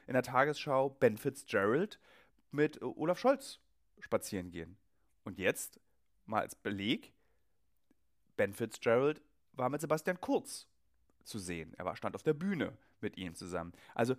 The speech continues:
auch das Bedürfnis eines Ben Fitzgerald ist, nicht nur religiösen Einfluss zu nehmen, sondern auch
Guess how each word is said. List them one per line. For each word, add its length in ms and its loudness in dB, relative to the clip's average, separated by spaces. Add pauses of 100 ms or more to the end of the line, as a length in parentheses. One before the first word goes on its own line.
(160)
auch 300 8
das 180 -8
Bedürfnis 680 -4
eines 240 -6
Ben 240 0
Fitzgerald 840 -2
ist, 480 0
nicht 240 -4
nur 260 -4 (460)
religiösen 560 0
Einfluss 360 -6
zu 80 -12
nehmen, 240 -4 (300)
sondern 240 -2
auch 240 0